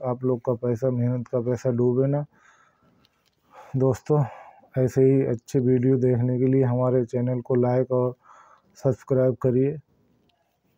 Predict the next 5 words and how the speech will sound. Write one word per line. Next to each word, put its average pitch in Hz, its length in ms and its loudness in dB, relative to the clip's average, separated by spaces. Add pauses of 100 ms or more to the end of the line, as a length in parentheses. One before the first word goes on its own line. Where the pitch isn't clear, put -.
(480)
और 123 300 0
फॉलो 131 420 2
करिए, 139 380 0 (2250)
share 131 320 0
करिए। 123 420 0